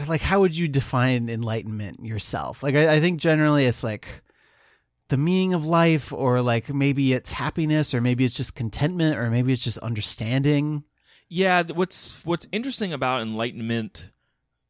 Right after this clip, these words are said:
Speaker 2: as a concept, 'cause you, you talk about the, the Enlightenment as the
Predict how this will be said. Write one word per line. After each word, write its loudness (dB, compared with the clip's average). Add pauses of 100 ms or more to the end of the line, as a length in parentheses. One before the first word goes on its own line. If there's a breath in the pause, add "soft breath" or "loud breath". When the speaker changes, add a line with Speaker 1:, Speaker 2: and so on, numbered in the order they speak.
Speaker 2:
as -2
a -4
concept, -8
'cause -8
you, -6
you -8
talk -6
about -4
the, -10 (100)
the -8
Enlightenment -4
as -6
the -8